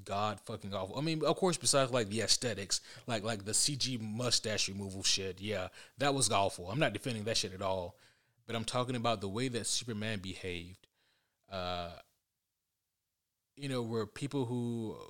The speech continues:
who don't like Man of Steel argue that, uh, that he didn't behave like, like Clark Kent, or Clark Kent is a facade. I don't know how to break that to you guys. Uh, but, you know, or, or the fact that there was so much destruction, or that he was gloomy.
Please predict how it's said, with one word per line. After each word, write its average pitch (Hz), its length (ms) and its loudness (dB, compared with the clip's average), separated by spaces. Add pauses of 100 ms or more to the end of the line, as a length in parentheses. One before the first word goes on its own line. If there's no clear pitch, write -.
who 107 240 -12
don't 110 240 -2
like 104 240 -2
Man 101 220 -2
of 92 80 -4
Steel 113 500 0
argue 98 380 -2
that, 92 360 -2
uh, 90 460 -2 (1000)
that 98 180 -6 (560)
he 117 160 -4
didn't 117 220 -2
behave 113 340 -2
like, 98 220 -4 (120)
like 107 200 -12 (400)
Clark 110 320 -2 (500)
Kent, 127 560 -2
or - 180 -12
Clark - 300 -6
Kent 117 160 -6
is - 120 0
a 95 40 -6
facade. 95 640 2
I - 20 -2
don't 98 80 -4
know 98 60 -4
how 92 80 -2
to 87 60 -4
break 107 200 -4
that 90 100 -10
to 90 120 -10
you 90 100 -6
guys. 87 440 -6 (220)
Uh, 92 260 -2
but, 92 180 -8
you 113 100 -4
know, 101 180 -6
or, 117 340 -2
or - 20 -2
the 107 140 -6
fact 101 360 -4
that 98 420 -4
there 98 100 -8
was 95 100 -2
so 110 100 -2
much 101 220 -2
destruction, - 580 -2
or 104 140 -4
that 95 140 -6
he 104 160 -8
was 95 240 -10
gloomy. 110 680 -4